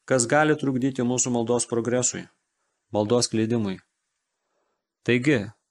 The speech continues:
neišpažinta nuodėmė, tikėjimo stoka, nepaklusnumas, nepakankamas atvirumas su Dievu ir kitais, neatleidimas, neteisingi ketinimai arba motyvai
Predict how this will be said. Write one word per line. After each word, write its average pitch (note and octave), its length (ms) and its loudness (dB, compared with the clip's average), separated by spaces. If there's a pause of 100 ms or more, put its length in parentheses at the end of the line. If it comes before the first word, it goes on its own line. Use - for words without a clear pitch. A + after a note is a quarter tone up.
(240)
neišpažinta A2+ 760 2
nuodėmė, G2+ 460 0 (920)
tikėjimo A#2 540 2
stoka, F#2 340 -10 (640)
nepaklusnumas, C3+ 960 0 (760)
nepakankamas D#3 840 2
atvirumas D#3 480 2
su D3+ 80 2
Dievu D3+ 220 2
ir - 80 -20
kitais, C#3 460 0 (640)
neatleidimas, B2 840 0 (580)
neteisingi C#3 640 2
ketinimai D#3 460 2
arba D3+ 160 4
motyvai D3 500 2